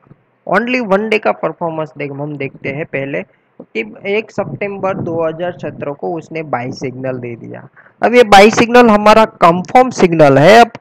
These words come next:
क्यों कंफर्म है, उसका रीज़न ये है कि बाय सिग्नल के अंदर उ-, उस, उसके आगे उसने ऊपर की तरफ ब्लू का ट्रायंगल लगा दिया।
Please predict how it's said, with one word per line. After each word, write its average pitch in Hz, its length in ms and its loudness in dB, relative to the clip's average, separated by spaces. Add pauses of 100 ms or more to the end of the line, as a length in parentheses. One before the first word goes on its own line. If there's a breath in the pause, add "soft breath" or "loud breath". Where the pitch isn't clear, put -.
क्यों 262 160 4
कंफर्म 247 500 0
है, 247 100 4
उसका 226 400 2
रीज़न 202 420 4
ये 208 200 2
है 196 220 2
कि 214 200 -4
बाय 185 340 4
सिग्नल 180 440 0
के 170 160 -2
अंदर 165 380 2
उ-, 175 360 0
उस, - 460 -8
उसके 175 360 -2
आगे 165 300 2
उसने 180 320 -2
ऊपर - 400 -2
की 226 140 -4
तरफ 185 240 0
ब्लू 156 200 -6
का 160 140 2
ट्रायंगल 143 380 -6
लगा 123 260 -6
दिया। - 480 -14